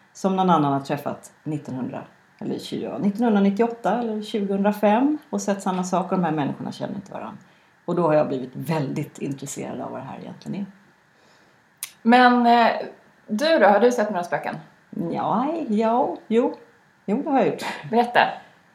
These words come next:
Speaker 1: Ehm, jag har ju sett den här, eller jag har varit med om saker. Jag har aldrig sett spöken rakt upp och ner. Det har andra gjort. Ehm, jag har varit med om situationer när jag har sett dörrhandtag vridas,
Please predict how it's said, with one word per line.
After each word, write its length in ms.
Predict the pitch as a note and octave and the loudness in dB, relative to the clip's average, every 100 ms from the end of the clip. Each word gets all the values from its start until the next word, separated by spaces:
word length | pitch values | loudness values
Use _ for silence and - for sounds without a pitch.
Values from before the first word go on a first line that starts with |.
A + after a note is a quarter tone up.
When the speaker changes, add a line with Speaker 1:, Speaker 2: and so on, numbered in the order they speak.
| _ | _
Speaker 1:
Ehm, 680 | C#3 C#3+ D3 C#3+ C#3+ C#3 B2 - - - B2 - | -8 -4 -4 -4 -4 -6 -8 -12 -16 -16 -18 -8
jag 180 | - F3+ | -2 4
har 100 | B3 | 4
ju 60 | |
sett 240 | - F3+ F3 | 4 0 -2
den 100 | D3+ | -4
här, 140 | C#3 C#3 D3 D3+ | -4 -6 -8 -6
eller 120 | D3+ | -2
jag 40 | F3 | 2
har 80 | G3 | 4
varit 200 | G3+ F#3+ | 4 4
med 340 | G#3 C4 G#3+ | 4 6 4
om 100 | D#3+ | 0
saker. 300 | - - D#3 | -4 -4 0
Jag 60 | G3+ | 2
har 40 | |
aldrig 160 | F#3+ F3+ | 2 0
sett 320 | - C#3+ - | -6 -6 -10
spöken 680 | - - - A#2+ - - C3+ - _ _ - | -20 -12 -8 -8 -6 -10 -10 -14 _ _ -6
rakt 360 | D3 C#3 - | -4 -4 -6
upp 120 | C3+ | -10
och 60 | - | -6
ner. 280 | G3 D#3+ C#3 - _ _ _ _ _ _ _ _ | -6 -8 -12 -16 _ _ _ _ _ _ _ _
Det 80 | E3 | -2
har 160 | E3+ | 0
andra 380 | D3 D#3+ C#3 D#3+ | 0 0 0 0
gjort. 360 | - C#3 - - - - | -4 -10 -18 -20 -20 -18
Ehm, 380 | - A#2 G#2 G2+ - | -12 -10 -10 -12 -6
jag 140 | D#3 | -2
har 100 | F3+ | 2
varit 240 | F#3 F#3 | 2 4
med 240 | F3+ A3 E3 | 4 4 2
om 100 | C3+ | -2
situationer 760 | C#3 - C#3 F#3+ G3 C#3+ A#2 A#2+ | -4 -10 -4 0 0 0 -4 -8
när 260 | B2 B2+ B2+ - _ _ _ | -8 -10 -12 -18 _ _ _
jag 80 | - | -10
har 80 | C#3 | -8
sett 240 | C#3 C#3 | -6 -8
dörrhandtag 800 | C3+ E3 D3+ B2 C3+ B2+ F#3+ E3+ D3 | -6 -2 0 0 -4 0 0 0 -2
vridas, 560 | C#3 - - - - | -4 -4 -8 -12 -20